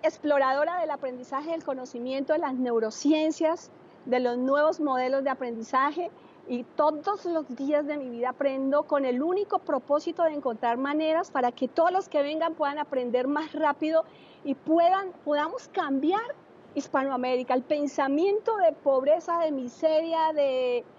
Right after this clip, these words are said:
de estar, eh, quejándonos todo el tiempo. Y bueno, la lectura ha sido una excelente excusa para poder transformar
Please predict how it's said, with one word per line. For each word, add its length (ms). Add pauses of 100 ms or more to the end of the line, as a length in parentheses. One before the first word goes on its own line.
(140)
de 120
estar, 380
eh, 440
quejándonos 680
todo 120
el 120
tiempo. 520 (360)
Y 120
bueno, 260
la 140
lectura 360
ha 40
sido 160
una 100
excelente 480
excusa 640 (320)
para 220
poder 340
transformar 960